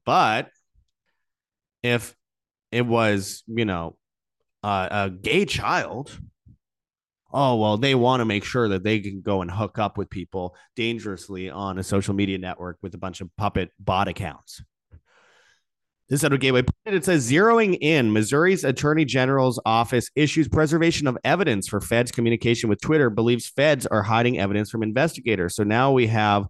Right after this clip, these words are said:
this James, uh, Baker guy who was, um, the Twitter deputy general counsel, um, who worked for the F B I and helped suppress the Hunter Biden laptop story, which they claimed was hacked and was Russian disinformation, when the F B I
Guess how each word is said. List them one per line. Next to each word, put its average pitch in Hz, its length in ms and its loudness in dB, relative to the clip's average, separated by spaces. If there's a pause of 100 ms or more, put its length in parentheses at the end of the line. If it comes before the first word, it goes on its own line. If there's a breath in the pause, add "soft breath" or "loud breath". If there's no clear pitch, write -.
(220 soft breath)
this 110 140 0
James, 127 560 2
uh, 101 280 2
Baker 131 500 2
guy 87 400 0
who 92 100 2
was, 90 320 -2
um, 92 560 0
the 98 220 0 (100)
Twitter 120 340 2
deputy 107 380 0
general 98 340 2
counsel, 110 680 0 (400 loud breath)
um, 107 320 2
who 113 340 2
worked 110 300 0
for 117 120 -2
the 104 140 2
F 101 100 2
B 107 120 2
I 98 180 4
and 95 80 0
helped 104 200 0
suppress - 520 -2
the 98 140 -2
Hunter 95 240 -2
Biden 90 280 -2
laptop 127 440 0
story, 101 320 0
which 101 200 -2
they 101 120 -4
claimed 101 360 -8
was 92 160 -4
hacked 170 520 0
and 110 340 -2
was 104 300 -6
Russian 101 320 -2
disinformation, 113 720 0
when 123 100 0
the 117 120 4
F 117 100 0
B 113 120 2
I 98 200 2